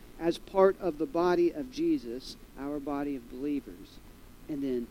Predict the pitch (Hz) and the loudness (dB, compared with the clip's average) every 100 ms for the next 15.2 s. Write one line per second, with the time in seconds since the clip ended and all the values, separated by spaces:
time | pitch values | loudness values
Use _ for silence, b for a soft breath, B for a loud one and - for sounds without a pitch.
0 | - - - - 135 - 120 139 131 127 | -12 -18 -16 -6 -6 -6 -10 -6 -6 -6
1 | - 180 170 120 - - - - - - | -8 -2 0 0 -8 -14 -16 -18 -18 -20
2 | - - 139 131 131 147 135 120 113 110 | -20 -18 -10 -4 -2 -2 -2 -4 -8 -10
3 | - - - - 123 120 120 127 117 113 | -18 -20 -18 -6 -4 -4 -4 -4 -4 -4
4 | 104 - - - - 117 104 101 - 73 | -8 -16 -20 -20 -12 -8 -6 -8 -10 -16
5 | - - - - 320 - - 139 113 117 | -16 -18 -18 -16 -16 -16 -12 -12 -12 0
6 | 156 160 147 - 110 76 - - - - | 4 4 4 -6 -10 -12 -16 -20 -20 -16
7 | 110 113 143 135 113 - - 143 131 120 | -16 -8 -4 -4 -4 -12 -10 -8 -6 -8
8 | 80 - - - - - - - - 127 | -12 -16 -20 -20 -20 -20 -20 -14 -8 -8
9 | - 160 185 151 117 110 120 113 139 156 | -6 -4 -2 -2 -6 -8 -10 -12 -8 -6
10 | 156 - - - - - - - - - | -6 -10 -16 -18 -20 -20 -20 -20 -20 -20
11 | - - - - 117 120 131 117 92 147 | -20 -20 -18 -14 -14 -6 -4 -4 -6 -8
12 | 92 - - - - - - - - - | -8 -14 -18 -20 -18 -20 -20 -20 -20 -20
13 | - - - - - - - - 131 151 | -20 -20 -20 -20 -20 -20 -20 -8 -2 0
14 | 147 147 - 131 - 151 147 160 160 139 | 2 0 -2 -8 -8 -4 2 4 2 0
15 | 131 123 | -2 -4